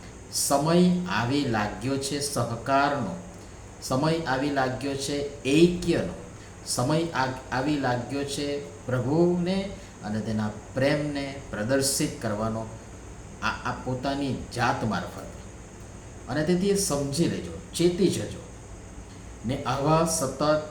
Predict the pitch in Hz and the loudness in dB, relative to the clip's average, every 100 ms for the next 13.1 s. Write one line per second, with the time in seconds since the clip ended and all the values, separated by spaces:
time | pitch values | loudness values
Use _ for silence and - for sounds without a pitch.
0 | - 120 117 - 147 151 - 156 151 147 | -4 -4 -4 -4 -2 -2 -2 -2 0 0
1 | 147 147 151 151 - - - - - - | 0 -2 -4 -10 -14 -16 -16 -16 -16 -16
2 | - - 101 113 135 151 - 165 151 - | -12 -8 -2 2 2 2 -2 -6 -6 -4
3 | 147 147 139 147 147 147 147 143 143 143 | 0 0 -2 -4 -4 -4 -2 -2 0 -2
4 | 143 - - - - - - 92 113 139 | -6 -12 -16 -16 -16 -14 -8 -4 -2 4
5 | 139 143 143 - 147 151 151 - - 90 | 6 6 2 -2 0 0 0 -6 -8 -4
6 | 104 147 147 143 92 - - - - - | 0 0 2 2 0 -4 -12 -14 -16 -16
7 | - - 160 190 185 180 180 175 104 101 | -16 -6 0 2 2 4 4 4 2 0
8 | 139 139 - 151 127 120 120 135 131 123 | -4 -6 -4 -2 0 -2 -4 -4 -4 -2
9 | 123 127 120 120 110 - - - - 113 | -2 -2 -4 -4 -8 -10 -16 -12 -4 0
10 | 120 123 143 156 - 165 170 - - 113 | 2 4 6 4 0 0 0 0 -2 0
11 | 117 127 135 135 - 117 123 127 123 - | 2 2 2 0 0 0 0 -2 -4 -10
12 | - - - - - 120 120 127 151 151 | -16 -16 -12 -6 -2 2 2 2 4 4
13 | 135 | 2